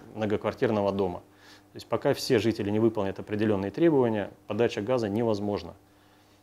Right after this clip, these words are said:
То есть, э, к сожалению, это только так. Э, администрация помогала, то есть там, где люди действительно не имели средств, э, выполнить эти работы, комиссия,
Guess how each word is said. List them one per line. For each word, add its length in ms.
То 60
есть, 200
э, 440
к 60
сожалению, 440
это 140
только 320
так. 240
Э, 540
администрация 720
помогала, 680
то 60
есть 160
там, 200
где 120
люди 240
действительно 460
не 180
имели 240
средств, 400
э, 580
выполнить 460
эти 120
работы, 480
комиссия, 640